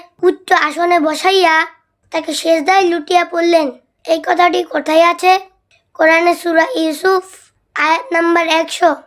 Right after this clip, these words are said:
তাই আরো কিছু কথা বলতে চাই, সেটি হলো অনেকেই প্রশ্ন করবে, ফেরেশতাদেরকে সেজদা করতে দি-, ফেরেশতাদেরকে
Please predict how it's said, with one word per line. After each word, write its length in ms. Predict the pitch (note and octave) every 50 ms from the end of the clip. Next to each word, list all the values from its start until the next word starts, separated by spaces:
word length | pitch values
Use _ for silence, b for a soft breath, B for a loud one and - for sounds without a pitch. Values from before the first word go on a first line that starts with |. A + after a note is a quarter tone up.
| _ _ -
তাই 120 | - E4+
আরো 280 | E4+ E4+ D4+ D4+ D#4 E4 E4
কিছু 240 | - F#4 D#4 - G4
কথা 260 | F4+ F#4 F4 F4 F4+
বলতে 320 | F4+ F#4+ F#4+ F#4 - G4 F#4
চাই, 340 | - F4 D#4+ D#4+ E4+ F4 E4 _ _ _ _ _ -
সেটি 280 | - - - D#4+ - F4+
হলো 220 | F4+ F#4 F#4 F#4
অনেকেই 480 | E4+ D#4+ D#4 D#4 E4 E4 E4 F#4+ F#4 F#4
প্রশ্ন 420 | F#4 F4 F4 D4+ D4 - G4 G4
করবে, 540 | F#4 F4+ G4+ G4+ F#4 D#4 D#4+ E4 E4 F4+ F#4 - - _ _ _
ফেরেশতাদেরকে 1040 | - - - D#4+ E4 F#4+ F#4 - - - F#4 F4+ F4 F#4+ F#4 F#4 - F#4+ F#4 F#4 E4+ D4 -
সেজদা 440 | - - D#4 E4 E4+ D4+ C4 F4+ F4+
করতে 460 | E4 F#4 F#4 D#4+ D#4 - - F4+ E4+
দি-, 280 | C4+ B3 A#3+ D4+ D#4+ D#4+ - _ _
ফেরেশতাদেরকে 1080 | - - D#4+ E4 F4 F#4+ F4+ - - F#4+ F#4+ D#4+ G4 G4+ G4+ G4+ G4+ - F4 E4+ E4+